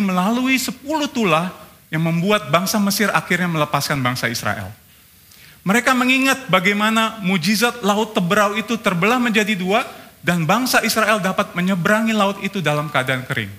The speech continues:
Dan mereka juga mengingat bagaimana Musa memberi makan leluhur mereka dengan mana selama empat puluh tahun.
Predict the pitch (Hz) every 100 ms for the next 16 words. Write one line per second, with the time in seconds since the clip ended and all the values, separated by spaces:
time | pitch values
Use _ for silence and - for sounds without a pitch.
0 | - _ _ _ _ _ - - - 156
1 | 180 208 226 240 214 214 202 220 269 254
2 | 247 170 180 190 196 190 208 269 - 240
3 | 240 226 - - 165 165 220 240 226 220
4 | 214 208 - 185 196 208 202 214 196 185
5 | 180 185 165 170 175 - - - - 143
6 | 165 196 202 123 95 - - _ - 143
7 | 139 143 139 127 123 123 120 113 107